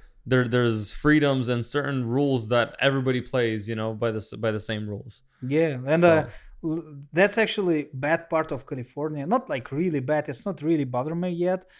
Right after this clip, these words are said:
Speaker 2: but I, I'm a little worried it's might can bother me later when my, as my daughter growing up,
Speaker 1: Mm-hmm.
Speaker 2: because, uh, I feel here, like, uh, a lot of progressive things,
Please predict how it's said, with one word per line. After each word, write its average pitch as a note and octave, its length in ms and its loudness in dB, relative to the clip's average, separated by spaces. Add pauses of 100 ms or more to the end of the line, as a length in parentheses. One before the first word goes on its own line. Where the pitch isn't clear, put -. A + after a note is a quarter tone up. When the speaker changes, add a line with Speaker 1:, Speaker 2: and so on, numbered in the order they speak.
(340)
Speaker 2:
but C#3+ 160 8
I, C#3+ 240 4 (360)
I'm C#3 280 -2
a - 20 -2
little D3 260 2
worried C#3 640 0
it's C3+ 320 -10
might C3+ 520 0
can B2+ 260 -6
bother B2+ 280 -2
me B2 120 -2
later B2+ 480 -4
when B2 200 -8
my, B2 180 -8 (140)
as A#2+ 80 -6
my A#2+ 140 -4
daughter B2 240 -6
growing A#2+ 340 -6
up, B2 140 -2
Speaker 1:
Mm-hmm. B2 200 -2 (260)
Speaker 2:
because, B2 380 0
uh, A#2+ 240 2 (200)
I C3 140 -2
feel D3 280 0
here, D3 500 0 (100)
like, B2+ 340 -4 (540)
uh, B2+ 280 -4 (360)
a C#3+ 80 2
lot D3 320 4
of C3 160 -6
progressive C3 580 -6
things, D#3 520 -14